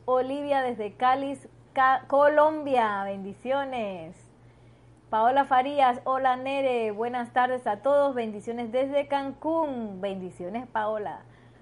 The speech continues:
Juan Pablo Rubio dice, Dios los bendice, Grupo Serapis Bay, después debe ser desde La Plata, Buenos Aires, bendiciones. Y bueno, bendiciones a todos los conectados.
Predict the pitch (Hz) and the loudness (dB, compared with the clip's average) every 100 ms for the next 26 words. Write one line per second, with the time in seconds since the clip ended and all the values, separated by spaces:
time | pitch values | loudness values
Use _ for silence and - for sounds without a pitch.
0 | - - 247 269 277 - 294 311 330 320 | -20 -6 2 2 2 6 8 8 6 2
1 | 277 277 330 330 294 254 247 240 214 240 | 2 2 2 4 0 0 -2 -4 -2 2
2 | 262 269 285 277 277 277 247 302 311 277 | 0 2 -2 0 0 0 -2 -4 0 0
3 | 240 262 254 254 240 240 226 240 202 233 | 0 -2 -4 -4 0 0 0 -4 -4 0
4 | 277 285 220 196 220 214 - - - 262 | 2 0 -4 -4 -2 -2 -8 -20 -4 -2
5 | 262 262 - - - - - _ - 208 | -2 -6 -16 -20 -20 -20 -20 _ -10 -4
6 | 220 233 214 214 202 175 165 - - - | -2 -2 -2 -2 -4 -8 -14 -16 -20 -6
7 | 208 202 - 262 262 262 262 254 254 - | -2 -2 2 4 4 4 4 4 2 -8
8 | - - 185 240 254 262 269 285 277 277 | -20 -12 -4 -2 -2 -4 -2 4 6 6
9 | 285 254 240 226 196 220 226 220 220 - | 4 4 6 4 0 -2 -2 -2 -6 -4
10 | 254 277 302 302 285 247 214 214 220 226 | 4 4 4 2 2 0 -4 -6 -4 -2
11 | 202 202 196 196 214 247 262 262 247 233 | -2 -4 -6 -10 -8 -2 -2 2 2 2
12 | 262 302 - 196 - 196 240 - 330 311 | 0 -2 -6 -10 -8 -10 -10 -2 2 4
13 | 311 370 - | 4 2 -6